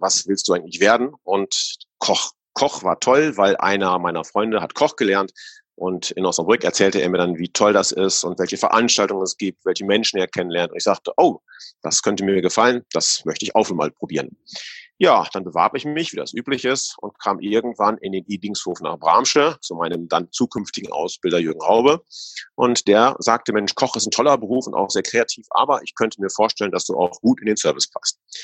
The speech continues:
Hast nicht Lust, mal zu gucken?" Ja, und dann habe ich ein Praktikum gemacht, vier oder fünf Tage, und habe, äh, mich dann begeistern lassen von Jürgen Raube,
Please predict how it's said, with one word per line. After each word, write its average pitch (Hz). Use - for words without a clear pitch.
Hast 170
nicht 131
Lust, 120
mal 117
zu -
gucken?" -
Ja, 127
und 98
dann 110
habe 107
ich 101
ein 92
Praktikum 131
gemacht, 139
vier -
oder 117
fünf 113
Tage, 123
und 98
habe, 87
äh, -
mich 92
dann 87
begeistern 117
lassen 113
von 110
Jürgen 104
Raube, 95